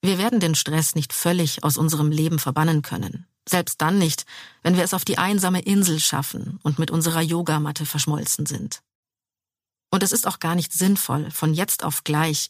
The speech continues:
alles hinzuwerfen. Es sind die kleinen, machbaren Schritte, die uns schneller motivieren und langfristig in unserem Alltag Platz finden.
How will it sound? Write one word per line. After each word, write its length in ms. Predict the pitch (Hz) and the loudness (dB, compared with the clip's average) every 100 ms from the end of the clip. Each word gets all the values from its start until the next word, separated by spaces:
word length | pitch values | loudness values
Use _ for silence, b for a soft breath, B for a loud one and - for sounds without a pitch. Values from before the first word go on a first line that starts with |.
| - | -2
alles 260 | 170 170 - | 0 0 0
hinzuwerfen. 760 | 185 - 151 147 156 - - _ _ _ _ _ _ _ _ _ - | -2 -2 -2 -4 -6 -8 -10 _ _ _ _ _ _ _ _ _ -2
Es 100 | - | 0
sind 140 | 247 | 0
die 100 | 202 | -2
kleinen, 680 | - 170 175 175 147 143 - - | -2 0 2 2 0 -2 -8 -4
machbaren 540 | 175 190 - 151 151 | 0 0 0 0 2
Schritte, 480 | 151 - 156 110 92 B B B B | 0 -2 -4 -4 -6 B B B B
die 60 | 190 | -2
uns 220 | 190 190 | 0 2
schneller 340 | - 202 240 214 | 2 4 4 2
motivieren 720 | 190 - 180 180 208 185 160 | 0 -2 -2 2 2 2 0
und 220 | 147 - | -4 -2
langfristig 720 | 160 185 190 - 160 - 156 | 0 0 0 -2 -4 -4 -4
in 80 | 160 | -2
unserem 340 | 156 160 156 - | 0 0 -2 0
Alltag 380 | 165 170 156 | -2 -2 -6
Platz 260 | - 175 - | -6 -6 -4
finden. 540 | - 120 - 101 - | -6 -10 -8 -10 -12